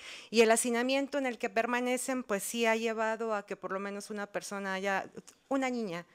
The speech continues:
haya muerto en detención en la Ciudad de México, eh, de-, después de una caída y de un retraso en la atención médica que tuvo, y otra persona adulta también lo ha hecho. Eh,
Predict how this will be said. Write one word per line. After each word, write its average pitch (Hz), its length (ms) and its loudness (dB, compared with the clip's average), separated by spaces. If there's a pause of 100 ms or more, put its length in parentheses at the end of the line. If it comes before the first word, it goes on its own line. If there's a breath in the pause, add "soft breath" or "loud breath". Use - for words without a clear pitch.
(120 loud breath)
haya 196 300 4
muerto 196 360 -2
en 185 80 -4
detención 180 520 -4
en 190 100 -6
la 170 120 -2
Ciudad 180 320 -2
de 180 80 -4
México, 247 560 -2 (360 loud breath)
eh, 190 280 2
de-, 185 140 2 (100)
después 190 480 2
de 208 60 0
una 202 200 0
caída 214 600 2
y 185 120 -2
de 180 100 -4
un 196 140 -4
retraso 202 800 -2
en 180 160 -6
la 175 80 -2
atención 175 460 -4
médica 185 340 -2
que 185 100 -2
tuvo, 254 480 0 (380 loud breath)
y 226 300 2
otra 208 240 0
persona 190 500 -2
adulta 196 320 -2
también 165 320 -6
lo 156 80 -6
ha 143 80 -6
hecho. 147 320 -10 (500 loud breath)
Eh, 196 480 4